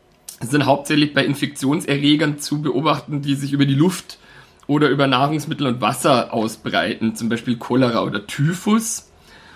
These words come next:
Und dann gibt's noch die Tardivepidemie.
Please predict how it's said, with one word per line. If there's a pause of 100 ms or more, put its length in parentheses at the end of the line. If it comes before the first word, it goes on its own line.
(140)
Und
dann
gibt's
noch
die
Tardivepidemie.